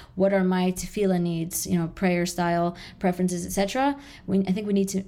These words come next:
meet God. A lot of people might be comfortable with the daily routine of prayer, but not actually think about the relationship with God. Who, who is God? How is God in my life?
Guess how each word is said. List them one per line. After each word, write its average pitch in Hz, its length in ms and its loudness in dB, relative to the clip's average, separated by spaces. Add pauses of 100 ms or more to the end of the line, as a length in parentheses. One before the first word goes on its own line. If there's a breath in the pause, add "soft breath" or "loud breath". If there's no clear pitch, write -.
meet 196 300 2
God. 175 380 0 (760)
A 190 60 0
lot 214 140 2
of 202 60 -10
people 190 520 0 (200 loud breath)
might 196 600 2
be 196 340 2 (240)
comfortable 254 540 0
with 185 260 -2
the 180 480 0
daily 202 340 0
routine 190 460 0
of 170 300 -4 (240)
prayer, 185 520 0 (220 loud breath)
but 190 140 2
not 196 120 4
actually 190 280 0
think 196 260 -4
about 185 220 2
the 175 80 0
relationship 190 500 -2
with - 140 -6
God. 87 300 -4 (120)
Who, 226 140 -2
who 233 180 -4
is 233 160 0
God? 175 380 0 (520 loud breath)
How 220 260 0
is 208 120 2
God 185 260 2
in 185 140 2
my 170 140 0
life? 165 460 -2